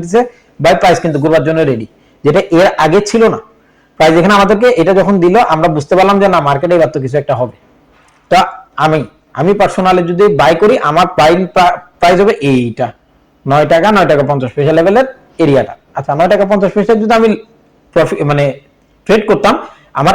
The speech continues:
এসএলও তে নয় টাকা বা আট টাকা পঞ্চাশ পয়সা নিচে একটা, একটা কামিল লস নিতাম। আমি personally কথা বলছি, আমি আপনাদের কথা বলছি না। তো আমার পঞ্চাশ পয়সাও যদি লস হইতো, তাহলে আমার নব্বই পয়সা করে per টেন, মানে, টেন পার্সেন্ট এর জন্য আমাকে নব্বই পয়সা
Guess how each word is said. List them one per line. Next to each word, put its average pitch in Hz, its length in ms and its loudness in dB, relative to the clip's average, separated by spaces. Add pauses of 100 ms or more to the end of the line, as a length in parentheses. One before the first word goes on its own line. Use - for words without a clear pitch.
এসএলও 180 280 2
তে 240 100 0
নয় 196 140 2
টাকা 175 140 0 (100)
বা - 60 2 (100)
আট 147 140 -2
টাকা 151 160 2 (340)
পঞ্চাশ 151 260 -2
পয়সা 160 160 0 (120)
নিচে 165 200 0
একটা, - 140 -2 (240)
একটা 175 220 -2
কামিল 165 260 0
লস 131 200 -2
নিতাম। 117 200 -8 (1300)
আমি 139 200 -2
personally 113 460 -6
কথা 101 160 -16
বলছি, 104 200 -20
আমি 147 160 -4
আপনাদের 127 320 -6
কথা 135 120 -4 (100)
বলছি 131 240 -6
না। 104 60 -14 (480)
তো - 60 2 (200)
আমার 208 180 2 (120)
পঞ্চাশ 190 300 0
পয়সাও 214 320 2
যদি 240 160 2 (680)
লস 180 180 2
হইতো, 214 200 2
তাহলে 208 200 4
আমার 214 140 4
নব্বই 175 260 2
পয়সা 175 220 -2
করে 226 100 2 (100)
per 185 120 2 (1300)
টেন, 175 160 2 (340)
মানে, 151 160 0 (320)
টেন 156 180 0
পার্সেন্ট 190 300 -2
এর 190 60 -4
জন্য 233 160 0
আমাকে 196 200 0
নব্বই 156 260 0
পয়সা 147 180 0